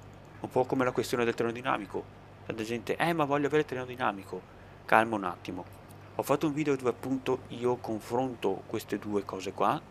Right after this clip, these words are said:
quindi giochi che hanno il treno dinamico, e ho fatto capire che non è un gioco leggero con questo appunto, questa aggiunta. E sono i requisiti che ha anche Farming ventidue. Quindi immaginate questo gioco qua con il treno dinamico.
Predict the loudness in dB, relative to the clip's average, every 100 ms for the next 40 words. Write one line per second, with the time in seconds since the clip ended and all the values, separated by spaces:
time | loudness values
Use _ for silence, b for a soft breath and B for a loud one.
0 | -20 -18 -12 -8 -8 0 2 2 2 0
1 | 0 0 -6 -4 -4 -4 -2 2 2 0
2 | -18 -18 -18 -18 -18 -6 2 2 2 0
3 | 0 0 -2 -4 -2 0 0 0 0 0
4 | -2 -2 -2 -2 -8 -2 0 0 -2 -4
5 | -2 -2 -2 0 -2 -2 -16 -18 -18 -16
6 | -8 -6 -4 0 0 0 -6 0 2 2
7 | -2 -10 -10 -10 -10 -8 -8 -8 -12 -18
8 | -18 -20 -18 -4 -2 0 0 0 0 -2
9 | -4 -2 0 0 -2 0 2 2 0 0
10 | 0 0 -2 -6 -4 -2 0 -2 -4 -18
11 | -18 -18 -14 -6 -2 0 -2 -2 -2 0
12 | -2 -2 -6 -6 -2 0 0 4 2 2
13 | -2 -2 -2 -4 -4 -4 -6